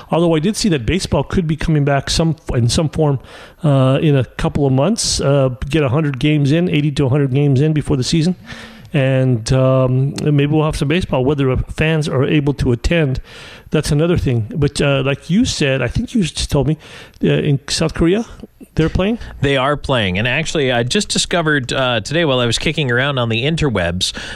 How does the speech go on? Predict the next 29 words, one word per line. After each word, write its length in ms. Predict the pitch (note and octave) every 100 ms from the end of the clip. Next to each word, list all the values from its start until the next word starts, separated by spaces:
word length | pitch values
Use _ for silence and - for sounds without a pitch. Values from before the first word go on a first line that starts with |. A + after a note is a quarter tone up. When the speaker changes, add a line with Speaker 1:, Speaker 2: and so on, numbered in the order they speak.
| -
Speaker 2:
uh, 180 | G2 G#2
two 240 | - A3+
things. 380 | G#3 F2+ E2 F#2+
Cape 280 | - F3+ F#3
Cod 360 | D#3 D#3+ D#3+
League, 420 | C3+ A#2 G#2+ A#2+ - - - -
gl-, 180 | B2
uh, 180 | C3 A#2
domestically 640 | G#2 A2+ C#3+ - - G#2+
has 100 | G2+
canceled 400 | - D3+ C#3 B2+
their 140 | G2 F#2
season. 640 | - - A3+ A#3+ G#2+ D2+ - - - -
But 420 | C3 C#3+ C#3+ C#3 -
elsewhere, 540 | G#3+ D4+ - B2 G#2
baseball 580 | A2 B2 G#3 - - G#3
is 80 | E3+
still 240 | - F3+
going. 400 | B2+ C#3 G3 D#3
Taiwan 840 | A2+ D3+ C#3+ A#2+ C#3 A#3 F2+ C#2+ D2
is 200 | - G2+
playing 300 | - A#2 G#2+
in 100 | G2
empty 260 | F#2+ F#2 G2
stadiums 600 | - - G2 G2 F2+ F#2+
as 280 | - A#2 A2+
well. 380 | G#2 G3+ F3 D#2
So, 460 | - - A2+ G#2 - - - -
um, 400 | B2+ C3 C3 B2+